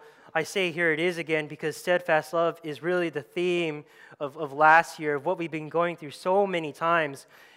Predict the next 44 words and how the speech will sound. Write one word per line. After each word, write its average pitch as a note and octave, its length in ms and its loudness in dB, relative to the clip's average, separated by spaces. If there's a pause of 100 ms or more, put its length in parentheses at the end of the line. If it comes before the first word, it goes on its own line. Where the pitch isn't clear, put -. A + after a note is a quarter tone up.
(100)
And D#3+ 100 -4
what F#3+ 200 0
we'll G3 180 -2
see, G#3 320 -6
this, E3+ 320 -8
this D#3 160 -14
"Steadfast F#3+ 580 0
love," E3+ 220 -2
the, E3 100 -6
the C#3+ 140 -4
word F3+ 260 4
is D#3+ 140 -6 (160)
hesed. E3+ 460 2 (1700)
We've D#3+ 140 -10
seen G3+ 180 -4
it F#3+ 120 0
in D#3+ 80 -4
Second F3+ 320 0
Samuel. E3+ 460 -4 (420)
We've D#3 140 -10
seen G3+ 220 -4
it G3 100 0
in D3+ 100 -2
Nehemiah. E3 560 4 (880)
And F3 100 -8
so G#3 160 2
for G#3 120 -8
the F#3+ 80 0
most A#3 320 2
part, E3 300 6 (640)
I F3 60 -2
think B3 220 -4
we G3 100 -10
could G3 140 -2
all G#3+ 200 8
agree G3 460 -2
that F3 140 6
it F3 40 6
reminds F3+ 420 6
us F3 160 -6
of C3+ 120 -14
God's F#3 400 8
covenant F3 520 -2
love. D#3 260 4